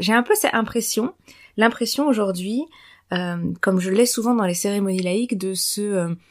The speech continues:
cette petite capsule temporelle. Je sais pas s'il y en a qui connaissent ce rituel-là. Euh, je, je viens de le faire le, le week-end dernier, donc c'est pour ça que je l'ai, euh, vraiment en tête. Euh, une petite capsule temporelle, c'est vraiment une boîte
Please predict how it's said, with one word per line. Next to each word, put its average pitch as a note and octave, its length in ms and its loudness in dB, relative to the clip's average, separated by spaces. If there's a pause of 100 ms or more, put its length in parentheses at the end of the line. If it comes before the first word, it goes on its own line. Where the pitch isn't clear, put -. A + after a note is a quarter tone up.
(880)
cette G#3 180 4
petite C4 240 2
capsule B3 380 0
temporelle. F#3 520 0
Je E3+ 80 -6
sais F3 140 -6
pas - 120 4
s'il G#3 160 0
y G3+ 40 2
en - 20 2
a F#3+ 40 0
qui F3+ 120 -10
connaissent F3 340 0
ce - 80 2
rituel-là. E3 580 -2 (520)
Euh, D#3 240 -2
je, D#3+ 220 -6
je D#3+ 140 -4
viens G3 140 4
de A3 60 6
le G3+ 80 4
faire G3 220 -2
le, D#3+ 200 2
le D#3 80 -2
week-end F#3 260 2
dernier, E3+ 360 2
donc E3 140 -2
c'est F3 100 -6
pour - 140 -12
ça B3+ 120 -4
que B3 80 -10
je G#3+ 100 0
l'ai, E3+ 360 0
euh, D#3+ 120 -4
vraiment G3 380 2
en G3 60 0
tête. G3 360 -2 (520)
Euh, E3+ 460 -2 (160)
une G#3 140 4
petite A3 240 2
capsule B3 360 2
temporelle, A3+ 540 2
c'est A#3 180 2
vraiment G#3+ 720 2
une F#3 320 0
boîte D#3 600 -2